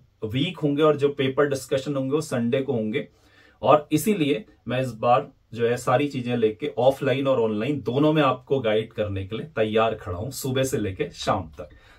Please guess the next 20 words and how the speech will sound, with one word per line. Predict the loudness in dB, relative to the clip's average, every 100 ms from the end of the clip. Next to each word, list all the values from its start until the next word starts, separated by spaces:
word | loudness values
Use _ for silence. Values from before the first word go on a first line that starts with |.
| -2
So | 8
there | 8 8
is | 4 2
no | 6 8
dearth | 10 10 8 4
of | -2 -2 -2
time, | -2 -2 -12 _ -20 -20 _
क्योंकि | 0 2 -2
मैं | 0 0 0 -6
leave | -6 -4 -4 -4
पे | -4
हूं | -4 -10 _ -4
और | 8 8 8 2 -12 -2
मैं | 0
सारी | 2 0 -2
चीजें | -4 -2
आपको | -4 -6 -12
पढ़ाऊंगा। | -14 4 6 6 2 -8 -18 _ _ _ _ _ -4
तो | -2 2
इसलिए | 0 2 2 2